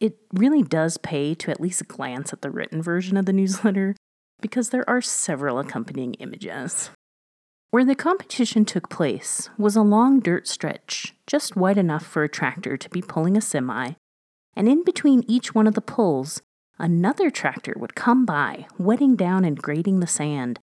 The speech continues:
so as to limit dust and to level out the playing field for the next hopeful champion tractor puller.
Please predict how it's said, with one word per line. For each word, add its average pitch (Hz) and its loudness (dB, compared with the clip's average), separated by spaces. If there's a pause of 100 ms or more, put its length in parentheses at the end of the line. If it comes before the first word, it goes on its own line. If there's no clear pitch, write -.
(340)
so - 0
as 202 0
to 175 -4
limit 185 0
dust 160 -4 (120)
and 165 -4
to - -10
level 151 -2
out 143 -2
the - -14
playing 151 -4
field - -12
for - -6
the 202 2
next 180 -2
hopeful 156 -4
champion 135 -8
tractor - -10
puller. - -12